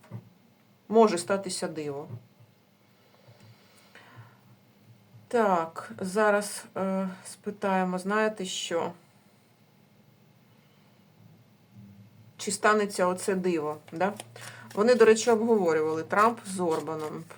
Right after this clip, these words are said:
Е, Трамп каже Орбану, що, ну, тут в новинах написано, що, е,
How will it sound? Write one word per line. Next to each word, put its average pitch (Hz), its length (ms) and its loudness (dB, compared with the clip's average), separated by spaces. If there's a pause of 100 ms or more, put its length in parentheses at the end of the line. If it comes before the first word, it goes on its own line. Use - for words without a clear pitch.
(140)
Е, 165 40 -10 (220)
Трамп 214 400 0
каже 175 600 -2
Орбану, 165 520 -8
що, 165 540 -6
ну, 233 120 2
тут 180 200 -6
в - 20 -4
новинах 180 340 -2
написано, 160 440 -8
що, 185 380 -2 (580)
е, 165 220 -4